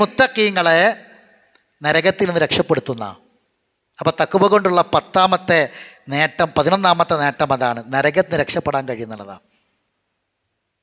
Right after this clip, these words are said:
നരകം കാണിച്ചു കൊടുക്കും, സ്വർഗവും കാണിച്ചു കൊടുക്കും. നരകത്തിൽ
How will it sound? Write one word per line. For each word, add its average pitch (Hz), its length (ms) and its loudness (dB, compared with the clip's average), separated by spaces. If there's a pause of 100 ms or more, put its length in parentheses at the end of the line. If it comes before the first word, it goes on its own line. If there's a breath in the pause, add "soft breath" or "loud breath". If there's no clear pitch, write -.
(520)
നരകം 156 420 0 (500)
കാണിച്ചു 160 440 2
കൊടുക്കും, 135 360 0 (220)
സ്വർഗവും 151 460 2
കാണിച്ചു 135 280 -2
കൊടുക്കും. 110 380 -8 (1080 soft breath)
നരകത്തിൽ 190 680 0